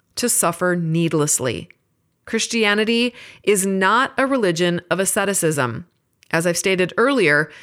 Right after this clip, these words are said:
I believe our only authority as adults is Jesus Christ. My goal as a parent is to raise kids who understand that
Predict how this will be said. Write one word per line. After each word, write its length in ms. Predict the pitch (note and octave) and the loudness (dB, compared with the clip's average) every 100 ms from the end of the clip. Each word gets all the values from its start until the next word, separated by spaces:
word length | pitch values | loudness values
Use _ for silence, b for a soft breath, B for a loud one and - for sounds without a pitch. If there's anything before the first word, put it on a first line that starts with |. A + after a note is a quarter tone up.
| B - | B -2
I 160 | G3 | 0
believe 300 | G3 G3 F#3+ | 2 2 2
our 180 | F3 - | 2 2
only 300 | G#3 C4 C#4 | 0 2 0
authority 440 | C4 G#3 F#3+ F3 | 0 0 2 2
as 160 | E3 D#3+ | 2 0
adults 460 | D#3 D3+ D3+ F3 - | -2 0 0 -2 -4
is 120 | F3+ | -6
Jesus 360 | - D#3+ D#3 F3 | -2 -2 0 -2
Christ. 580 | - B3 F3 - - - B B B - | -2 0 0 -2 -6 -10 B B B -2
My 200 | F3+ F3 | 0 0
goal 420 | E3 G#3 A#3+ B3 | 2 2 4 2
as 100 | A3 | 0
a 60 | |
parent 500 | A#3 B3 B3 C#4 D4+ | 0 0 2 0 -2
is 100 | G3+ | -4
to 120 | - F#3+ | -2 0
raise 260 | F3 E3+ | 2 0
kids 340 | - - C4 B3+ | -2 -4 -2 -2
who 120 | G3 | 0
understand 540 | F3 E3+ - D#3 D3+ | 0 -2 -2 -2 0
that 300 | D3 D3 F#3 | 0 0 -2